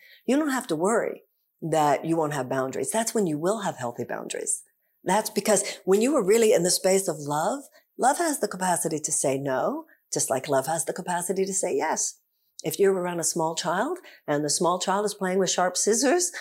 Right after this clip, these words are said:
well, hello, part of loving that person, loving that child is making sure, no, you cannot play with those scissors. So you don't have to worry that going into any situation only asking to be an instrument of God's love is gonna make you weak. Not going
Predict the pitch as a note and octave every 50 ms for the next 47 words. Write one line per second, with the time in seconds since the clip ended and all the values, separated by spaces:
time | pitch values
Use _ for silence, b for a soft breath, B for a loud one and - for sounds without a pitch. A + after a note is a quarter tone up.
0 | B B - G3 G#3 G#3 A#3 G3+ G3+ C#4 E4 G4+ G4 G#3+ - - - A#3 B3 B3+
1 | B3 G3 F#3+ G#3+ D#4+ E4 F4+ D#4 C#4+ F#3 F3 - F#3 E3 D#3+ - F3 E3+ F3+ G3
2 | B B B B B B - G3 A#3 E4+ G#4+ G4 F4 F#3 D#3 - - - F#3 D#3
3 | D#3 D#3 E3+ F#3+ G#3 G#3 A3 C#4 C#4+ C#4+ D#4+ E4+ - - C#4 B3+ A3+ A#3 E4+ F4
4 | E4+ D4+ D4+ D#4 D#4 - - D4 C4+ A#3 A#3 A#3 - F4+ C4 A3+ A#3 A3 - A3
5 | A3 B3+ - - A#3+ B3 - - - - - - - _ b b b b b b
6 | _ - - A3+ A3+ A3+ A#3 B3 A#3+ A3+ G#3+ G3+ G#3+ F3+ D#3+ D#3+ E3+ D3+ A#2+ B2
7 | A2 E3 - B B B B B B F#3+ - G3+ G3 F#3+ G3 F#3+ F3 - - -
8 | F3 F3+ G3 F#3 - - F3 F3 - D#3 D3+ C#3+ C#3+ C#3 - D3+ C#3+ - - E3
9 | E3+ F#3 F#3 - - E3 D#3+ D#3 - - D#3 D3+ D3+ D3+ D3+ D3+ D3 C#3+ - -
10 | - D#3+ F3 - - - F3+ E3+ D#3+ D#3 D3+ D3+ - D3+ C#3+ C#3 C3+ C3+ - C#3+
11 | C3 C3 - - - - E3+ B B B B B B E3+ D#3+ - - D#3 D3+ D3
12 | D3 C#3 B2 - - B2+ A#2+ A#2 B2 C#3+ C#3+ B2+ - - - _ - - - -
13 | _ _ _ _ _ _ _ _ _ _ _ _ _ _ E3 D#3 D#3 D#3 F3 F#3
14 | G#3+ B3+ C#4+ - - E3 D#3 C#3+ A#2+ A2 - - -